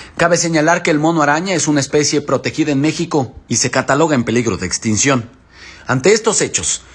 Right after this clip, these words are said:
la Procuraduría Federal de Protección al Ambiente, profepa, interpuso una denuncia penal contra quien resulte responsable por la posesión ilegal del ejemplar de mono araña en Ocotlán. Basada en el artículo cuatrocientos veinte del Código Penal Federal,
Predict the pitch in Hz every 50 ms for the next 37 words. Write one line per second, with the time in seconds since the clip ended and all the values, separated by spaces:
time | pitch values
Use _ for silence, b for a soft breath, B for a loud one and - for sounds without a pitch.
0 | B B B B 131 127 127 - 190 220 220 - 208 202 190 170 175 170 185 190
1 | 190 - - 175 170 170 180 180 190 190 151 151 - 151 - - 170 170 165 160
2 | 151 135 127 147 151 135 113 135 127 127 - 110 - - 127 120 - 165 165 -
3 | B B B B B B B B 175 170 180 175 - - 214 214 202 - 208 208
4 | 202 190 185 175 175 196 208 185 - 190 - 175 160 165 180 196 190 190 190 202
5 | 196 180 - 175 170 170 - 185 175 156 151 147 - 175 185 180 - 190 175 170
6 | - - 165 160 147 147 - 160 160 156 175 185 185 - 202 214 214 226 220 220
7 | - 220 202 - - 170 - - 175 185 185 180 - - - - 240 262 277 269
8 | 240 190 147 123 165 156 135 98 95 95 B B B B B B B B B -
9 | 120 123 117 - 127 113 110 - 143 147 147 147 147 131 139 120 113 117 123 123
10 | 123 113 107 107 113 113 107 101 95 90 87 - - 104 - 92 76 71 85 82
11 | - - - - - B B B B B B B B B B 147 143 139 - 180
12 | 196 196 180 175 160 156 147 143 156 208 - 214 190 170 - 147 135 - 139 139
13 | - 180 175 - 170 135 123 160 165 160 180 175 165 143 120 - 165 165 165 160
14 | 147 - 135 127 139 139 135 - 143 123 110 110 120 131 160 -